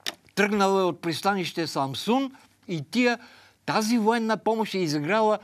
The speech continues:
решаваща роля за промяна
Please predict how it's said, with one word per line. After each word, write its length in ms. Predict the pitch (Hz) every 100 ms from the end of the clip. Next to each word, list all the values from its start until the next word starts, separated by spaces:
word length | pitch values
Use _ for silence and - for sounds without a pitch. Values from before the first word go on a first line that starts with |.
| - - _ _ -
решаваща 800 | 143 143 170 240 247 202 214 202
роля 320 | 202 214 220 - -
за 240 | 127 180
промяна 680 | - 160 160 170 220 220